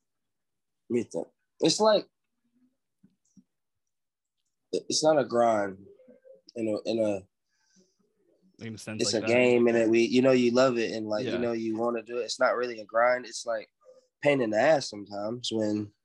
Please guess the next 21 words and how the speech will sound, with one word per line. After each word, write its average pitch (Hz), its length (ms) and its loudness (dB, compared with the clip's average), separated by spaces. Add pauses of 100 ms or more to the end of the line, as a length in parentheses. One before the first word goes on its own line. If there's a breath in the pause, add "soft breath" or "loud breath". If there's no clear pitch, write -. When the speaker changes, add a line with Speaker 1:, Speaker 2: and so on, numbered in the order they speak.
Speaker 2:
Yeah. 98 260 -10 (240)
Speaker 1:
food 113 300 2
might 110 220 2
not 110 180 0
be 113 120 0
great 113 320 2
or 104 220 -4 (580 soft breath)
the 107 80 -4
bus 117 200 2
trips 117 280 -2
might 117 160 2
not 113 140 -2
be 113 100 -4
great, 117 280 -4
but, 113 140 -6
you 139 100 -4
know, 139 100 -2
that's 135 120 -6
part 135 240 -6
of 110 140 -6
it. - 100 -20